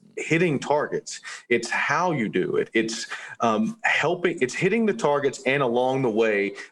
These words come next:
building a team that can run without you every day so that you can help the C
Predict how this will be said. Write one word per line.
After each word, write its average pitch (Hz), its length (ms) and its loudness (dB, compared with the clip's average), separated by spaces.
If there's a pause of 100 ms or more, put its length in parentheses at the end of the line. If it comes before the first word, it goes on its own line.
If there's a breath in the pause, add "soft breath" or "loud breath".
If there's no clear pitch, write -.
(120)
building 165 400 2
a 190 60 -2
team 92 560 0 (180 soft breath)
that 113 160 2
can 113 240 0
run 113 580 0
without 123 600 0
you 101 420 -2
every 110 300 0
day 127 480 0 (220 loud breath)
so 196 340 2
that 107 420 0
you 113 200 2
can 175 200 0
help 123 360 0
the 127 80 0
C - 260 -2